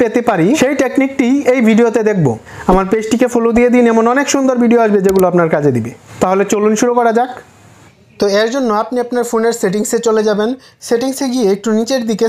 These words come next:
scroll করলেই দেখতে পারবেন যে Google নামক একটি option আছে, সেই অপশনটিতে click করবেন।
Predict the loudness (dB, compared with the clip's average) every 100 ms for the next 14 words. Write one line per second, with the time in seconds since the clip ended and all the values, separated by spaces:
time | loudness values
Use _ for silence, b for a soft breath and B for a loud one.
0 | -4 -2 -2 0 -2 -2 -2 -2 -2 -2
1 | -2 -2 -2 -2 -2 -2 -2 -2 -2 -2
2 | -4 -2 -4 -2 -4 -4 -6 -8 B B
3 | B -6 -2 -2 -2 -4 -4 -4 -6 -6
4 | -8 -8